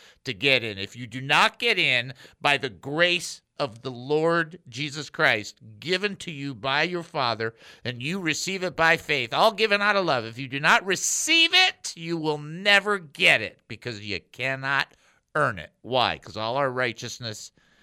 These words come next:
is as filthy rags before the eyes of God. So you have to surrender. You know what you gotta do? You gotta go, "I surrender," which is another bizarre thing. So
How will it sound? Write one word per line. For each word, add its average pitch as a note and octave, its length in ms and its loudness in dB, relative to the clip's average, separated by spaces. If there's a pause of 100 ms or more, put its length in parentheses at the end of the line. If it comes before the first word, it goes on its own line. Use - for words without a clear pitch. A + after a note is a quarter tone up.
(280)
is G2 240 -8
as F2 320 -4
filthy C3+ 460 -4
rags G2+ 460 -2
before G2+ 560 -8
the F2 220 -12
eyes E2+ 400 -8
of F2 200 -16
God. - 580 -20 (640)
So - 160 -16
you E2+ 140 -10
have G2+ 280 -6
to F#2+ 80 -18
surrender. A2+ 1900 -4 (240)
You - 80 -18
know A2 80 -10
what A2+ 60 -10
you A#2 60 -12
gotta C3 220 -4
do? D#3 180 -2
You D3 100 -4
gotta A2+ 220 -4
go, G#2+ 280 -4 (560)
"I C#3+ 420 0
surrender," B2+ 880 -2
which A2+ 160 -8
is E3 140 -8
another D4 760 -6
bizarre E3 460 0
thing. C3 280 -4
So C#3+ 260 -2